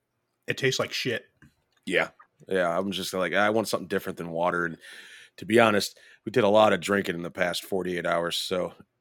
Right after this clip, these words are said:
Speaker 2: it was nice to put something in my body that wasn't beer.
Speaker 1: Yeah.
Speaker 2: Uh, however, <laughs> however, I'm not, I'm not saying that I'm excited about this Mountain Dew Flamin' Hot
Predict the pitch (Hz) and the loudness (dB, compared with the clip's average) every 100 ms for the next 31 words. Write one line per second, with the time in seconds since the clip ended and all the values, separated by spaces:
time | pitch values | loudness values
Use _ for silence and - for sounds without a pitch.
0 | _ _ _ - 107 98 85 101 104 - | _ _ _ -6 -6 -4 -2 -2 -2 -2
1 | 101 92 98 92 87 85 82 87 85 82 | -6 -2 -2 -2 -4 -4 0 0 0 -4
2 | 80 - _ _ _ _ - 95 95 80 | -6 -8 _ _ _ _ -10 0 0 0
3 | 73 76 71 - _ _ _ _ _ _ | -10 -10 -10 -12 _ _ _ _ _ _
4 | - 143 87 85 - 101 117 123 104 95 | -2 0 2 0 -2 4 8 8 8 2
5 | - - - 151 - 117 127 104 - - | -2 0 6 6 8 10 10 8 4 -8
6 | - 117 127 120 - 120 120 110 - 120 | 6 8 10 8 8 6 8 6 6 6
7 | 110 104 101 95 - 113 101 90 87 92 | 6 4 4 2 4 4 6 2 2 2
8 | 87 87 - 95 85 85 85 80 - 87 | 2 -4 -2 -2 -2 -4 -4 -4 -4 -4
9 | 76 107 98 - | 0 4 4 2